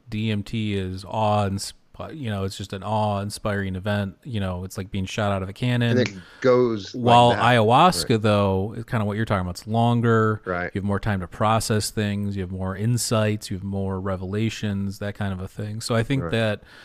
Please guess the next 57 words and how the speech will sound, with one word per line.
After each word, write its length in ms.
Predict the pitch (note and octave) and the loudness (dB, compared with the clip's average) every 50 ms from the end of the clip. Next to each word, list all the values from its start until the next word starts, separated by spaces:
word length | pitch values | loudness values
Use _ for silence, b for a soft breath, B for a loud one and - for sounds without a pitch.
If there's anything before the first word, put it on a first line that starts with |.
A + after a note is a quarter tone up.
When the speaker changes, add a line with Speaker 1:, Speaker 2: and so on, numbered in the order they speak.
| B B B B - | B B B B -2
Speaker 1:
um, 460 | G2 G2 G2 F#2+ F#2 F2+ F2 F2 F#2 - _ _ _ _ _ _ _ _ _ _ | 0 2 2 2 0 -2 -4 -6 -8 -10 _ _ _ _ _ _ _ _ _ _
yeah, 240 | - A#2 C#3 B2+ G#2 | 0 2 4 4 4
I 60 | G2 | 4
mean, 160 | F#2+ G2+ G2 F#2+ | 2 2 2 2
that's 120 | G2+ - | 0 0
probably 420 | - - G#2+ G#2 G2+ G2 G2 G2+ F#2+ | 2 2 0 2 0 -2 -2 -2 0
why 160 | F#2+ F#2+ F#2 | 0 0 -2
your 160 | F#2 F#2+ F#2+ F#2+ | -2 -2 -2 0
L 240 | F#2 F#2 F#2+ F#2+ | 0 0 0 -2
S 140 | F#2 F#2 - | -2 -4 -6
D 140 | - G2 G2+ | -6 -6 -6
was 240 | F#2+ F#2+ F#2+ F2+ F#2 | -4 -2 -4 -2 -2
more 440 | G2 F#2 F#2 F#2 F#2 F#2 F#2 F#2+ - | -2 -4 -4 -4 -6 -6 -8 -8 -6
insightful. 540 | - G2 F#2 - - G2+ G2+ G2+ - G2+ F2+ - | -6 -6 -6 -4 -4 -4 -4 -4 -6 -8 -6 -4
I'm 320 | A2 A2+ A#2 B2 B2 A#2+ | -2 0 0 0 0 0
not 220 | A#2 A#2+ A#2+ B2 | 0 2 0 0
a 60 | B2 A2+ | 0 -2
big 260 | A2 A2+ A2+ A2+ A2+ | -2 -2 -2 0 0
L 220 | A2 G#2+ A2 A2+ | 0 -2 0 -2
S 160 | G#2+ A2 A2 | -2 -4 -4
D 200 | - - A2 A2 | -6 -8 -8 -6
guy. 380 | G#2 A2+ G#2+ G#2 G#2 G#2 G#2 G2+ | -6 -6 -6 -6 -4 -4 -4 -4
I've 180 | F#2+ G2 - - - | -6 -6 -8 -12 -8
obviously 420 | G2+ G2 F#2+ G2 F2+ - - G2 | -6 -6 -4 -6 -8 -8 -8 -10
done 220 | F2+ G2 G2+ G2 G2+ | -6 -4 -2 -2 -2
it 140 | G2+ G2 | -2 -4
a 20 | F#2+ | -4
fair 220 | - - G#2 G2+ | -6 -6 -6 -4
Speaker 2:
The, 60 | F#2+ | -4
Speaker 1:
share 160 | - - G2+ A#2 | -4 -2 0 0
Speaker 2:
the, 60 | A#2 | 0
Speaker 1:
in 60 | A2+ | 0
my 80 | G2 - | 0 -2
Speaker 2:
the 60 | G2+ | -2
Speaker 1:
younger 240 | G2+ G#2 G#2 G#2+ B2 | -2 -2 -2 0 2
Speaker 2:
speed 160 | C3 C3 B2 | 2 4 4
I 100 | A#2 A2 | 4 4
don't 240 | A2 G#2+ G2 F2+ F#2 | 2 0 -2 -2 -2
like, 300 | G2+ G2+ G#2 G2+ - - - | -2 -2 -2 -2 -4 -4 -2
but 120 | G#2 F#2+ | 0 2
I, 120 | F#2+ F#2+ - | 2 2 0
uh, 280 | - G2 F2 B1 - | -2 -4 -6 -4 -4
like 240 | F2 F#2+ F#2 F2+ - | -2 -2 -2 -2 -2
everything 280 | F#2 F#2 F2 D#2+ F2+ E2+ | -2 0 0 0 0 -2
Speaker 1:
It's, 60 | E2 | -4
Speaker 2:
else 200 | D2+ - - - | -2 -4 -4 -4
about 200 | - - - - | -6 -8 -4 -2
Speaker 1:
it's 140 | - C3+ - | -2 -2 -2
Speaker 2:
it, 40 | |
yeah. 60 | - - | -2 0
Speaker 1:
just, 360 | E3 D#3 - - - - D3+ | 0 0 0 0 2 4 6
uh, 160 | C#3+ C#3+ C#3 | 6 8 6
it's 140 | C3+ B2+ - | 4 2 0
just 160 | - D#3 - | -4 -2 0
a 60 | C#3+ A#2 | 0 2
mind, 580 | G#2+ G#2+ A2 A#2 B2 B2 A#2+ A2+ G#2 F#2+ - - B B B B B B | 4 4 4 4 4 2 0 0 -2 -4 -6 -10 B B B B B B
um, 500 | - G#2 G2 F#2+ F#2 F2+ F2+ F2 F2 F#2 | -6 -6 -4 -4 -4 -6 -6 -8 -10 -12